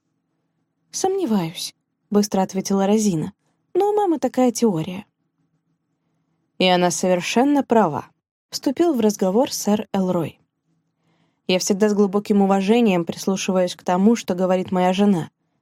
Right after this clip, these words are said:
потому что она мудрая женщина". Розина рассмеялась. "Ладно, ладно, папа. Обещаю рассказать маме, что ты так говорил". "Спасибо, дорогая", — сказал сэр Элрой, вытирая лоб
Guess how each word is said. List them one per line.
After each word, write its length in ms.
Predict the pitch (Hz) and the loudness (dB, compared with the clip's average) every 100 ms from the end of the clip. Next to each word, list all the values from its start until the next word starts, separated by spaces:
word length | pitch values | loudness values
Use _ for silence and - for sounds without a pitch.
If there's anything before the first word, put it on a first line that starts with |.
| _ | _
потому 280 | - - 170 | -6 -2 -2
что 220 | - 175 | -2 0
она 180 | 175 175 | 2 2
мудрая 460 | 175 175 190 208 196 | 0 0 2 2 2
женщина". 640 | 196 240 202 - 156 156 _ _ _ _ _ _ _ _ _ _ - | 0 0 -2 -8 -10 -12 _ _ _ _ _ _ _ _ _ _ -2
Розина 340 | 302 349 359 | 0 2 0
рассмеялась. 840 | 269 - 240 208 165 175 - - - _ _ _ _ _ _ | -4 -2 0 0 -2 -10 -12 -12 -14 _ _ _ _ _ _
"Ладно, 560 | 285 277 220 180 220 233 | 0 4 2 2 2 4
ладно, 360 | 262 185 202 | 2 2 -2
папа. 440 | - 202 156 - - _ _ _ | 0 -4 -4 -12 -18 _ _ _
Обещаю 420 | - 285 294 330 277 | -2 0 0 0 0
рассказать 440 | 269 269 240 214 | 0 0 0 2
маме, 260 | 240 269 214 | 2 2 2
что 200 | - 214 | 0 0
ты 80 | |
так 220 | 220 208 190 | 0 0 0
говорил". 520 | 208 208 202 165 208 _ _ _ _ _ _ _ _ _ | 2 2 0 -6 -12 _ _ _ _ _ _ _ _ _
"Спасибо, 580 | - 220 220 - 160 | -2 0 0 -2 -2
дорогая", — 640 | 156 160 156 156 147 - 190 _ _ | 0 0 0 -2 -6 -10 -16 _ _
сказал 400 | - - 247 208 | -6 0 2 2
сэр 280 | 208 185 - | 0 -6 -6
Элрой, 400 | 190 185 196 226 | -6 -2 2 2
вытирая 460 | 202 202 190 180 180 | 0 -2 -2 0 0
лоб 200 | 190 | -2